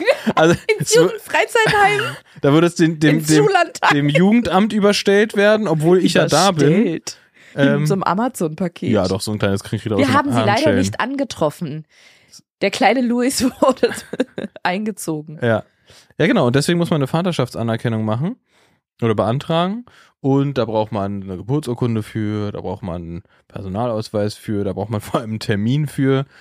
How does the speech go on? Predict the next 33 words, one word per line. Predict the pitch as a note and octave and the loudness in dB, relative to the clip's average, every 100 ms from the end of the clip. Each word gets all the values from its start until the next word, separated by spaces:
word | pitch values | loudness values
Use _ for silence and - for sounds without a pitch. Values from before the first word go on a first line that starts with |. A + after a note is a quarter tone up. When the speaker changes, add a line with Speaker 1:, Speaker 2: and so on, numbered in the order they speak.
| - | -20
Speaker 2:
Das | E3+ F3 | -12 -8
ist | F3+ | -6
das | F3 | -6
Schwierigste, | F#3+ G3+ F#3 D#3 | -4 -4 -6 -6
glaub | D3 C#3+ | -4 -4
ich, | D3 | -4
daran, | - D3 C#3 | -8 -8 -8
ne? | C#3+ E3+ A3 _ - | -8 -10 -10 _ 0
Speaker 1:
Ja, | A#2+ B2 | 4 4
das | C3 | 2
kann | - | 2
Speaker 2:
Obwohl | C3+ | 2
Speaker 1:
man | C#3+ | 4
Speaker 2:
man | C#3 C3+ C3+ | 2 2 0
Speaker 1:
beim, | |
beim | C3 B2+ | 2 2
Speaker 2:
man | B2+ | 2
Speaker 1:
Jugendamt | D3+ F#3+ D#3+ F3 | 0 0 0 0
machen. | F3+ F#3 G3+ G#3+ | 2 0 0 -2
Speaker 2:
Oder | G#3+ A#3 | 0 0
beim | A#3 A3+ | 0 -2
Notar. | A3 - - G#3+ D#3+ C#3 | -4 -6 -4 -4 -2 2
Speaker 1:
Oder | D3 D#3 | 2 4
bei | D#3 | 2
einem | D3+ | 2
Notar, | C3+ A2+ D3 D#3+ | 0 0 0 2
da | D3+ | 0
muss | C#3+ - | 0 -2
man's | D3+ | -2
aber | C#3+ C3+ | 0 0
dann | C3 B2+ | 0 0
bezahlen. | B2+ B2+ A#2 G2+ F2+ E2 | -2 -4 -2 0 0 -4
Speaker 2:
Mhm. | E3 G3 A#3+ | -4 -4 -6